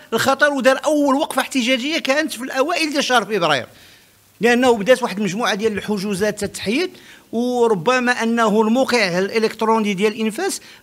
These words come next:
راه واكب واحد المجموعه ديال التجار اللي بالفعل تيستوردوا البضائع ديالهم من الصين. راه في ديسمبر بدا، بدا تيبان عندهم المشكل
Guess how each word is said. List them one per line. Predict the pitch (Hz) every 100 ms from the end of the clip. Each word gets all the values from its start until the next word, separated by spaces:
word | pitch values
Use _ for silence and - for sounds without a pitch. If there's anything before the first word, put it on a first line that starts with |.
| -
راه | 262 247 202 202
واكب | 220 285 285 311 - - -
واحد | 220 233 214
المجموعه | 233 180 240 285 226
ديال | 220 240
التجار | 233 226 190 180 240 349 370 - -
اللي | 208 240
بالفعل | 247 247 311 294
تيستوردوا | 247 220 - 269 254 233 370 190 - -
البضائع | 208 247 262 262 233
ديالهم | 202 240 269 254 294
من | 294
الصين. | - - 240 208 - - 226
راه | 226
في | 180
ديسمبر | 226 - 294 330 311
بدا، | 262 285 262
بدا | 247
تيبان | - 277 262
عندهم | 220 240 247
المشكل | 269 262 240 208 185